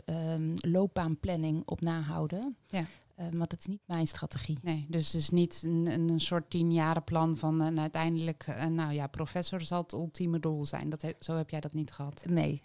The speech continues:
Speaker 1: en,
Speaker 2: Nee.
Speaker 1: eh, ik heb dit ook heel lang, eh, niet zo voor ogen gehad dat ik deze rol, eh, zou gaan doen. Ehm, dus ja, ehm, dingen kom je, komen op je pad soms, hè,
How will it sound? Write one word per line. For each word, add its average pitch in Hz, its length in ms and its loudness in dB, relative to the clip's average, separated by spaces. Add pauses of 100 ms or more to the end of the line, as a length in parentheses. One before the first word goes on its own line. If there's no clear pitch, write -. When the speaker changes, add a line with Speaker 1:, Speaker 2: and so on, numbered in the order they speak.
Speaker 1:
en, 170 120 -4
Speaker 2:
Nee. 160 180 2
Speaker 1:
eh, 156 320 -2 (120)
ik - 160 -6
heb 175 100 -4
dit 165 180 -4
ook - 160 -6
heel 165 200 -2
lang, 175 340 0
eh, 165 100 -4 (260)
niet 180 320 4
zo 160 160 2
voor - 120 -2
ogen 160 300 0
gehad 156 300 -2
dat 160 140 0
ik 160 120 -4
deze 160 260 2
rol, 156 380 -2
eh, 151 440 -2
zou 147 240 -2
gaan 151 200 0
doen. 226 340 2 (500)
Ehm, 156 640 -2 (100)
dus - 240 -2
ja, 170 480 -4
ehm, 170 300 -4 (400)
dingen 202 260 4
kom 190 200 0
je, 180 100 -4 (120)
komen 208 320 2
op - 160 -2
je - 120 -6
pad - 300 -4
soms, 302 480 0
hè, 214 160 0